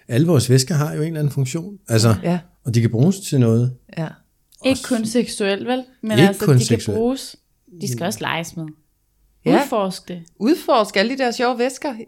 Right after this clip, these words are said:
Speaker 3: Tal
Speaker 2: jeg sidder og
Speaker 3: åbent
Speaker 2: bliver
Speaker 3: om
Speaker 2: sådan
Speaker 3: det.
Speaker 2: helt inspireret, ja.
Speaker 3: Ja.
Speaker 1: Ja.
Speaker 3: Præcis.
Speaker 1: Altså, nu har vi jo givet en lille liste, så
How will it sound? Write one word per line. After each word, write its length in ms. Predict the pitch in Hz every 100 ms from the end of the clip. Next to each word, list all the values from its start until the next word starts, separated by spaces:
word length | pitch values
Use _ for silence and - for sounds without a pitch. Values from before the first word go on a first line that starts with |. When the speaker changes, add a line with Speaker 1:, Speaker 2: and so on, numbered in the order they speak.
| -
Speaker 3:
Tal 180 | - 269 254
Speaker 2:
jeg 80 | 254
sidder 180 | 247
og 60 | 330 294
Speaker 3:
åbent 80 | 254
Speaker 2:
bliver 140 | 233
Speaker 3:
om 60 | 214
Speaker 2:
sådan 140 | 226
Speaker 3:
det. 100 | 254
Speaker 2:
helt 140 | 269 240
inspireret, 760 | 202 196 208 208 269 294 262
ja. 180 | 240 294 -
Speaker 3:
Ja. 120 | 285 339 - - - - - - - - - - -
Speaker 1:
Ja. 160 | 185 165
Speaker 3:
Præcis. 220 | 254 - 311
Speaker 1:
Altså, 220 | - 160
nu 60 |
har 160 | 160 156
vi 100 | 131
jo 80 | 110
givet 180 | 123 139
en 60 |
lille 220 | 120 139
liste, 320 | 131 127 - 135
så 280 | 143 120